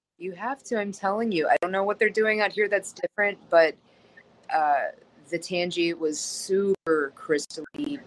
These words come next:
beautiful, light green. Open up the jar, it just smells like you opened up a pound in the room. Uh, it was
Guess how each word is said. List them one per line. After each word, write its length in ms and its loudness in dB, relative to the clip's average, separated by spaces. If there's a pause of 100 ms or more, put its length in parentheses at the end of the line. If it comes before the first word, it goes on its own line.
(200)
beautiful, 720 2 (1160)
light 300 4
green. 580 -2 (340)
Open 360 6
up 60 -10
the 80 0
jar, 520 6
it 160 -4
just 300 -10
smells 320 -4
like 120 2
you 140 -4
opened 240 -4
up 120 -4
a 80 -4
pound 680 -2
in 140 -12
the 100 -10
room. 400 -12 (260)
Uh, 340 6 (320)
it 100 2
was 200 -2